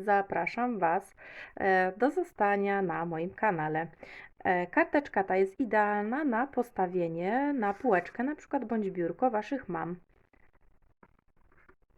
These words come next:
Jest to kartka ruchoma, ale również ma wymiary takie, że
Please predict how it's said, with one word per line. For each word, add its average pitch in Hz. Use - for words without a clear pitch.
Jest 220
to 196
kartka 190
ruchoma, 254
ale 220
również 208
ma 190
wymiary 175
takie, 247
że 185